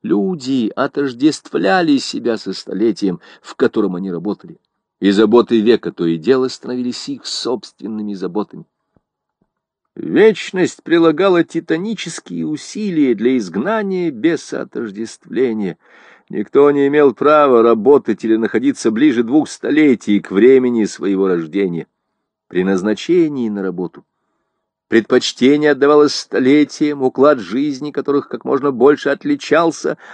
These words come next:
от привычного с детства. Харлану невольно вспомнился Финджи, работающий в четыреста восемьдесят втором.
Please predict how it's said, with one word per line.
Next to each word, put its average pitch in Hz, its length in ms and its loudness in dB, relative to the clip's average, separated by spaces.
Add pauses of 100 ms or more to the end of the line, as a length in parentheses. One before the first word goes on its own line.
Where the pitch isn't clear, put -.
от - 180 0
привычного 113 560 -8
с 95 80 -12
детства. 95 460 -4 (420)
Харлану 90 800 -2 (560)
невольно 87 480 -2
вспомнился 92 760 -8 (100)
Финджи, 80 580 -10
работающий 92 720 -6
в - 60 -18
четыреста 117 880 -10
восемьдесят 107 800 -10
втором. 107 600 -4